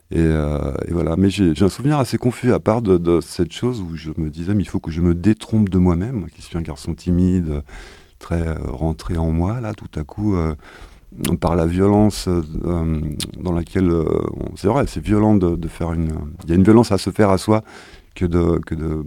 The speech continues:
passer dans l'acte public. Et là, je, je me découvrais un autre.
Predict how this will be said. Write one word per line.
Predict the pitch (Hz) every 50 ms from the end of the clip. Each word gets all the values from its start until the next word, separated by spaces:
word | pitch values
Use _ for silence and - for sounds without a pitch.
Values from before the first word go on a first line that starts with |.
| -
passer | - 85 85 - - 98
dans | 95 90
l'acte | 85 85 82 - - 78
public. | - - 82 82 92 98 113 127 - - - - - - - - - - _ _ _ -
Et | 87 87 87 87 87
là, | 85 92 98 117
je, | 120 117 92 90 82 78
je | 73 82
me | 82 82 82 78 78
découvrais | 78 80 85 - - 95 90 95 92 87
un | 87 85 87 87
autre. | 85 82 82 - - - _